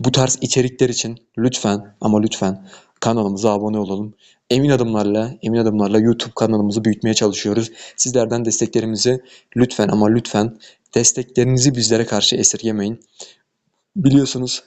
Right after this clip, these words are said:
yirmi Kasım gecesinde bir çekilişimiz sonuçlanacak. Bu çekilişe katılmak isteyen değerli arkadaşlarımız kanalımıza abone olup videomuzu beğenmeleri takdirinde, yani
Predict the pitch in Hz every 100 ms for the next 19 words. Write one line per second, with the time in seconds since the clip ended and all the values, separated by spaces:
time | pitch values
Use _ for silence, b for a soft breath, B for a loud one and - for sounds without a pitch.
0 | - 113 117 131 120 120 113 110 107 107
1 | 104 107 113 113 120 113 120 110 117 110
2 | 113 - 120 131 117 127 123 120 120 -
3 | 117 113 117 - - 104 - 165 156 -
4 | B B B - 120 127 131 127 120 113
5 | 123 113 - 120 117 113 113 117 113 107
6 | 101 107 - 110 - 104 98 92 110 -
7 | 113 98 92 95